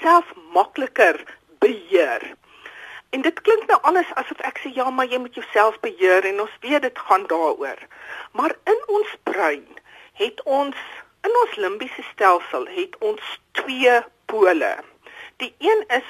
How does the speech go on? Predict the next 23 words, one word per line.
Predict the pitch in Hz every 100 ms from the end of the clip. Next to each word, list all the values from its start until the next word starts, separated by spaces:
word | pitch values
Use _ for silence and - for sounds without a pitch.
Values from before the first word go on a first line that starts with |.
| -
waar | 190 202 220 -
ons | 202 196 - - - - - _
'n | - - _
angs | 320 359 339 -
ervaar, | 294 285 - - 262 254 247
ons | 190 202 - -
voel | 220 214
bedreigd, | 165 165 - 185 226 311 - - - - - -
en | 214 196
aan | -
die | 190 -
ander | - 339 453 349
kant | 165 156 123 -
is | - -
waar | - 190
ons | 180 196
voel, | - 254 226
"Maar | 185 170
hoor | 214
hier, | 247 247 240 - - _
ons | 208 208
word | 170 170 -
beloon | 165 156 240 262 240 226